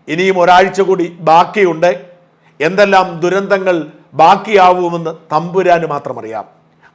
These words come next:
അതിനിടയിൽ വെളുക്കാൻ തേച്ചത് പാണ്ടായ സ്ഥിതിയിലേക്ക് യാത്ര മാറുകയാണ്. യാത്ര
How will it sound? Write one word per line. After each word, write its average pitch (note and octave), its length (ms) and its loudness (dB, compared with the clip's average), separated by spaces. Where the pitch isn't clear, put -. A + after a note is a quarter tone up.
അതിനിടയിൽ F3 420 0
വെളുക്കാൻ C4 480 4
തേച്ചത് G3 300 0
പാണ്ടായ F#3+ 500 2
സ്ഥിതിയിലേക്ക് E3 600 -8
യാത്ര D#3 300 -4
മാറുകയാണ്. A2+ 500 -10
യാത്ര F#3 240 4